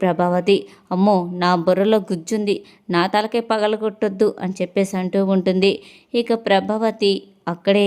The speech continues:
ఇక కొబ్బరికాయ కొట్టి దండం పెట్టుకుంటూ ఉంటుంది. ఇంతలో షాప్ ఓనర్ అయితే వస్తాడు. షాప్ ఓనర్ వచ్చి, "ఇదిగోండి కాగితాలు"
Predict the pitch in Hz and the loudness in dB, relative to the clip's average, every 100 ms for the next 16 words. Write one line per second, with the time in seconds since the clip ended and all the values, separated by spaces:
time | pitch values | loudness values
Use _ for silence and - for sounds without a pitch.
0 | 196 196 185 185 175 156 180 180 190 190 | 0 0 0 0 -2 -2 -2 -2 -2 -2
1 | 180 190 190 185 - _ - 196 196 220 | -4 2 0 0 -10 _ -4 0 0 0
2 | 233 196 170 - 190 185 208 196 185 190 | -4 -6 -8 -6 -4 -2 -2 -2 -2 -2
3 | 180 202 - - _ _ 202 220 262 247 | 2 2 0 -6 _ _ -2 0 2 2
4 | 208 220 _ - - 196 190 220 196 185 | 0 -4 _ -18 -2 0 0 -4 -4 0
5 | 196 190 180 202 185 175 - 185 185 196 | 0 0 0 -2 -4 -8 -6 0 2 2
6 | - - _ - 202 180 - 180 180 190 | 0 -20 _ -4 0 0 -2 -4 0 2
7 | 185 180 - 190 190 - - _ 202 208 | 2 0 0 2 0 -6 -20 _ -2 2
8 | 247 226 196 196 180 190 196 196 208 | 4 4 2 0 0 0 -4 -4 -4